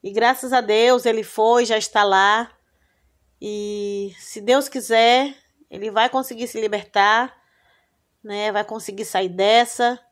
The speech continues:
Com ajuda, tudo dá certo, né? Vamos orar por ele,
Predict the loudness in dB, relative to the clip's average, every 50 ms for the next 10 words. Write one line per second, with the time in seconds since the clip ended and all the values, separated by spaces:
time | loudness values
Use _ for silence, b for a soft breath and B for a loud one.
0 | _ _ _ _ _ _ _ _ _ _ _ _ _ _ _ _ _ _ _ _
1 | _ _ _ _ -4 0 2 2 2 0 -2 -2 -2 0 0 0 0 2 2 2
2 | 2 2 -2 -6 -12 _ _ _ _ _ _ _ _ _ _ _ _ _ _ _
3 | _ _ _ _ _ _ _ _ _ -6 -6 -6 -2 0 0 0 0 -2 -2 -2
4 | -2 -2 -2 -6 -10 -8 -2 0 0 0 0 -2 -4 -8 _ _ _ _ _ _
5 | _ _ _ _ _ _ _ _ _ _ _ _ _ _ _ _ _ _ _ _
6 | _ _ _ _ _ _ _ _ _ _ _ _ _ _ _ _ _ _ _ _
7 | _ _ _ -6 -4 -4 -4 -4 -2 0 2 2 2 2 0 -2 -6 -6 -2 0
8 | 2 2 2 2 0 -2 -4 -6 -8